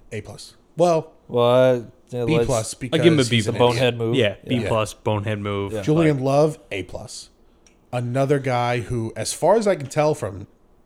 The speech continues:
Speaker 1: interviews and all that, he is a absolute captain.
Speaker 2: He is a leader.
Speaker 3: Yeah.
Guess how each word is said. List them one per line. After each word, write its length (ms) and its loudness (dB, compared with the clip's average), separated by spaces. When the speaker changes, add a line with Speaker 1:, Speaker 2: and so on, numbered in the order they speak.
Speaker 1:
interviews 580 -4
and 80 -8
all 80 -6
that, 180 -6
he 180 -4
is 140 -2
a 180 -10
absolute 720 -6
captain. 600 -6
Speaker 2:
He 140 -4
is 100 -2
a 40 -2
leader. 400 -8
Speaker 3:
Yeah. 200 0